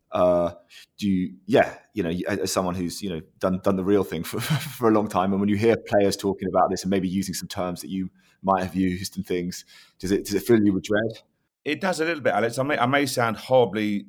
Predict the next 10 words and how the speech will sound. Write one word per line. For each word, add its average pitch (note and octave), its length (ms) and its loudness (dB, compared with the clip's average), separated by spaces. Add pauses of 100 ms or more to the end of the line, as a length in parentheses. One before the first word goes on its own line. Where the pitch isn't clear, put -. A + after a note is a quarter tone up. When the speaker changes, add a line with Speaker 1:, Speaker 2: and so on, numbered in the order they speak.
Speaker 2:
antiquated G2+ 720 -4
and G2 160 -4
a F#2+ 80 -4
dinosaur G2+ 640 0
here F#2+ 160 -4
speaking G2 340 -10
to G2 120 -10
you F#2+ 40 -8
guys, F#2 240 -2
but - 240 0